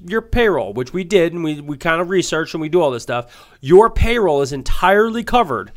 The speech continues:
by the T V money. So everything you're paying to run the team is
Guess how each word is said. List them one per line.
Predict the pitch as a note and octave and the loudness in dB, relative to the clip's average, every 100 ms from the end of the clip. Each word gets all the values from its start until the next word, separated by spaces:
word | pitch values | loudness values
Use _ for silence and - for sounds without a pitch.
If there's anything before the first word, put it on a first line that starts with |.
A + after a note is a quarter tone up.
| - _ - | -20 _ -2
by | E3 F3+ | 0 0
the | |
T | E3+ - G#3+ | -2 -2 -2
V | F#3+ | -2
money. | C#3 F#2 - - - _ _ _ _ _ _ _ - _ | -2 -6 -14 -20 -20 _ _ _ _ _ _ _ -20 _
So | - D#3 | -4 0
everything | F#3 G#3+ A3+ B3+ | 2 2 0 0
you're | A#3+ B3 | 2 2
paying | B3+ B3 G#3 C#3 | 2 2 2 0
to | D#3 | 4
run | F#3 G3+ | 4 4
the | F#3 | 0
team | D#3+ D#3+ - - - _ _ _ - | -2 -4 -8 -16 -16 _ _ _ -8
is | D#3 | -6